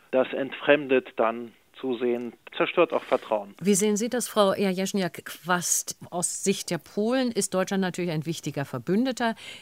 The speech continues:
Speaker 2: Immerhin hatte die Bundesrepublik maßgeblich Einfluss darauf, dass Polen in der nato und in der E U aufgenommen wurde. Die Polen andererseits hatten maßgeblichen Anteil daran, dass es zur Wiedervereinigung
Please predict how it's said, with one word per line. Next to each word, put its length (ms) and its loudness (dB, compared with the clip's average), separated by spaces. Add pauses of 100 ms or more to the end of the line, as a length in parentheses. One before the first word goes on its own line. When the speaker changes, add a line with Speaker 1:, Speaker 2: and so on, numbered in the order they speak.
Speaker 2:
Immerhin 480 4
hatte 220 -4
die 120 -8
Bundesrepublik 800 -6
maßgeblich 920 -4 (500)
Einfluss 420 0
darauf, 280 -2
dass 240 -4
Polen 560 -4
in 160 -8
der 140 -6
nato 400 -6
und 240 -8
in 160 -6
der 240 -8
E 160 -10
U 180 -4
aufgenommen 720 -2
wurde. 260 -2
Die 140 -2
Polen 480 6
andererseits 600 -6
hatten 240 -4
maßgeblichen 800 0
Anteil 360 -6
daran, 360 -6
dass 160 -8
es 140 -4
zur 180 -8
Wiedervereinigung 880 -2